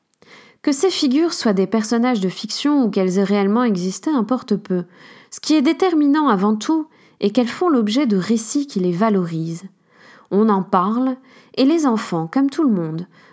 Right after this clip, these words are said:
reçoivent ces discours. Filles et garçons se représentent ainsi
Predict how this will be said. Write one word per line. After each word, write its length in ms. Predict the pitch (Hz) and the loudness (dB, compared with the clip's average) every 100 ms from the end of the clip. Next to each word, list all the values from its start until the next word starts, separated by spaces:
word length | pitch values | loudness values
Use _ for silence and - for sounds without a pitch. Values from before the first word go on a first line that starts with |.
| - | -4
reçoivent 460 | 214 269 - 349 | -2 -2 -2 -2
ces 200 | 349 247 | -2 -2
discours. 760 | 190 180 - - 156 156 - _ _ _ _ _ - | -2 -4 -10 -10 -10 -10 -18 _ _ _ _ _ -20
Filles 360 | - - 359 269 | -4 2 2 2
et 60 | 247 | 2
garçons 380 | 262 - 339 | 0 -2 -4
se 160 | 349 247 | -2 0
représentent 520 | 220 254 269 269 262 | 0 0 -2 0 0
ainsi 440 | 214 214 - 339 | -2 -2 -2 -2